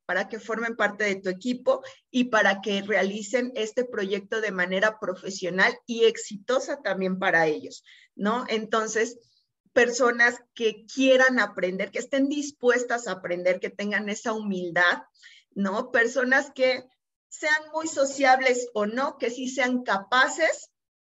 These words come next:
de entablar una conversación con otra persona, que sí, que sí tengan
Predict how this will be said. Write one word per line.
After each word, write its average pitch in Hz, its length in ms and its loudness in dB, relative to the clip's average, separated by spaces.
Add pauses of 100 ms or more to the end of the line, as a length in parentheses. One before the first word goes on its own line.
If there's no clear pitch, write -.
(300)
de 208 160 -2
entablar 208 500 0
una 220 240 -2
conversación 180 720 -6
con 185 180 -2
otra 175 300 -4
persona, 254 640 2 (400)
que 220 140 0
sí, 247 460 -4
que 220 120 2
sí 254 280 -8
tengan 254 520 -2